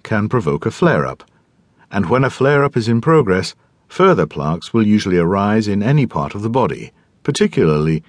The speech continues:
in places where a minor injury might occur during the flare-up. When a plaque is so dry that it begins to crack and bleed, the resultant pain may be so sharp and intense that it can be difficult to concentrate,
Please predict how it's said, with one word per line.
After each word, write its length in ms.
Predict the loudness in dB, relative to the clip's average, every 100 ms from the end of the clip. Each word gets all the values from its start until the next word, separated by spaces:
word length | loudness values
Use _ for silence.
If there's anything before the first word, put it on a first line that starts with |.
| _
in 160 | -6 -4
places 460 | -2 -2 -2 -8
where 180 | -2 -2
a 120 | 0
minor 340 | 0 0 0 -2
injury 500 | 0 0 0 -2 -2
might 300 | 0 0 -2
occur 440 | -4 0 0 -2
during 360 | -2 -2 0 -2
the 80 | -2
flare-up. 480 | 0 0 -2 -10 -20 _ _ _ _ _ _ _ _ _ _
When 120 | 0 0
a 80 |
plaque 360 | 2 2 2 2
is 120 | 0
so 180 | 2 2
dry 420 | 2 2 2 2
that 200 | 0 -2
it 120 | -4
begins 340 | -4 -2 -2 -4
to 100 | -8
crack 400 | -4 -2 -2 -2
and 220 | -6 -2
bleed, 380 | 0 2 0 -2 _ _ _ _ _
the 80 | 0
resultant 520 | 2 2 2 0 -4
pain 400 | -2 0 2 2
may 160 | 2 2
be 120 | 2
so 260 | 0 2 2
sharp 460 | 2 0 0 -2 -6
and 180 | -6
intense 580 | -2 0 0 0 0 -4 -14 _ _
that 140 | -8 -8
it 100 | -2
can 200 | 0 0
be 80 | -2
difficult 540 | -2 -4 -4 -8 -10
to 80 | -6
concentrate, 680 | -2 0 -2 -6 -8 -12